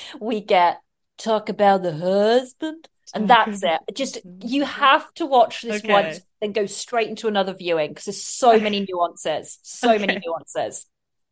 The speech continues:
Speaker 1: It's outstanding
Speaker 2: I'm
Speaker 1: television.
Speaker 2: excited. Lots going on, everyone. Uh, be sure
Speaker 1: Um,
Speaker 2: to check out our episode, our Wheel of Shame episode as
Speaker 1: Yes.
Speaker 2: well. We just recorded that.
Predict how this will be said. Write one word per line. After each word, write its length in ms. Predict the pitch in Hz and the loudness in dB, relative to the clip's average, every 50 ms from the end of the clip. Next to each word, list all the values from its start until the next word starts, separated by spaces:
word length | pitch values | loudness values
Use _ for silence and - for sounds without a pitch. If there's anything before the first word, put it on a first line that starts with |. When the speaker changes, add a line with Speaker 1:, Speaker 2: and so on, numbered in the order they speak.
| _ _ 539 554 - - | _ _ -8 -8 -6 -10
Speaker 1:
It's 380 | - - - 427 - - - - - | -12 -12 -10 -14 -14 -14 -12 -2 2
outstanding 520 | 214 196 - - - - 180 175 165 175 - | 4 4 4 2 0 0 0 0 0 -2 -2
Speaker 2:
I'm 40 | 233 | 0
Speaker 1:
television. 260 | 226 220 220 165 160 | 0 2 0 0 -4
Speaker 2:
excited. 680 | - - 214 190 196 202 196 196 196 190 190 196 190 - | -4 -2 -2 0 0 -2 -2 0 0 0 0 -2 -2 -6
Lots 380 | - 226 208 202 202 214 214 - | -6 -2 0 2 2 2 0 -2
going 340 | _ 247 214 202 202 202 196 | _ -4 -2 -2 -2 -2 -2
on, 220 | 185 185 185 190 | -2 -4 -2 -4
everyone. 800 | 185 185 180 196 190 190 190 190 185 185 185 190 190 190 190 190 | -4 -4 -4 -4 -4 -2 0 0 2 2 2 2 0 0 -2 -4
Uh, 400 | - - 214 196 180 180 190 196 | -4 -4 -6 -4 -4 -4 -6 -8
be 320 | 202 196 196 226 220 220 | -10 -12 -10 -8 -8 -6
sure 220 | - - 247 214 214 | -6 -4 -4 -4 -4
Speaker 1:
Um, 60 | 214 | -4
Speaker 2:
to 520 | - - 226 214 208 208 208 208 202 202 - - | -6 -6 -4 -2 -2 0 0 0 -2 -2 -4 -6
check 240 | - - 233 214 - | -4 -4 -4 0 2
out 300 | 220 208 202 202 202 - - _ | 2 2 2 2 0 -2 -6 _
our 400 | - 208 202 202 202 202 202 202 - - | -4 -2 -2 -2 -2 -2 -4 -4 -6 -8
episode, 640 | 202 - 214 - - 214 208 208 202 190 190 196 - _ _ _ _ _ _ _ _ _ _ _ | -12 -12 -14 -8 -6 -6 -4 -4 -4 -6 -6 -8 -10 _ _ _ _ _ _ _ _ _ _ _
our 120 | 254 226 | -2 0
Wheel 180 | 202 220 208 214 | 0 2 0 0
of 80 | 214 214 | -2 -2
Shame 240 | - 226 214 214 202 | -4 -4 -4 -4 -4
episode 760 | 208 202 220 220 214 - 214 208 208 214 214 220 226 269 - _ _ _ _ _ _ | -6 -6 -8 -10 -6 -4 -2 0 0 0 0 -2 -4 -4 -8 _ _ _ _ _ _
as 200 | 196 180 190 214 | -10 -10 -10 -8
Speaker 1:
Yes. 160 | 202 185 233 | -6 -2 0
Speaker 2:
well. 520 | 233 233 233 233 240 240 240 247 277 254 - | 0 0 2 0 0 0 -2 -2 -4 -6 -10
We 140 | - 226 220 | -12 -12 -10
just 240 | 196 208 - - - | -10 -12 -14 -14 -14
recorded 460 | 202 196 - 208 190 190 196 190 185 | -14 -12 -10 -10 -8 -6 -8 -6 -4
that. 360 | 196 190 190 190 202 208 - | -2 -2 0 0 -2 -4 -6